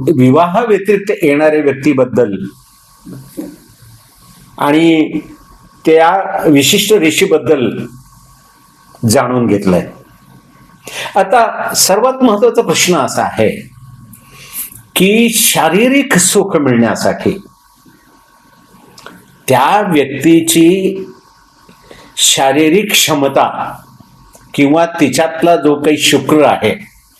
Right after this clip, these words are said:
हस्त सामुद्रिक शास्त्राप्रमाणे जो काही शुक्र आहे, तो उत्तम लागतो. काहींना भावना कमी असतात,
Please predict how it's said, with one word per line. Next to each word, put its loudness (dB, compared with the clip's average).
हस्त -2
सामुद्रिक -2
शास्त्राप्रमाणे -2
जो 0
काही -2
शुक्र -2
आहे, -2
तो 0
उत्तम 0
लागतो. -2
काहींना 0
भावना 0
कमी 0
असतात, 0